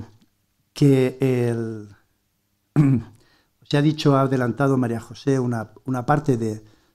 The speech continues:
esta ponencia. Esta fue una ponencia, una, una conferencia que escribí para un curso en Denia, eh, y no la pude pronunciar <laughs> por una serie de circunstancias que después la, la, el rehice para otra conferencia que tenía que dar en,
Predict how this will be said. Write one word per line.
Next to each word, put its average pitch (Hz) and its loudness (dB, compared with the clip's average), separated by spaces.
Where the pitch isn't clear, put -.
esta 127 -4
ponencia. 143 0
Esta - 0
fue 156 4
una 147 6
ponencia, 143 2
una, 123 -2
una 135 0
conferencia 127 -2
que - -6
escribí 120 -2
para 123 -2
un 117 -2
curso 123 -2
en 104 -4
Denia, 139 2
eh, 123 2
y 120 0
no 127 0
la 127 -2
pude 127 2
pronunciar 123 4
<laughs> - -20
por 135 -2
una 131 2
serie 131 0
de 117 0
circunstancias 127 -4
que 117 -4
después 139 2
la, 120 -4
la, 120 -2
el 127 0
rehice 127 0
para 120 -2
otra 127 -4
conferencia 127 -4
que 117 -8
tenía 120 -4
que 113 -6
dar 117 -4
en, 107 -6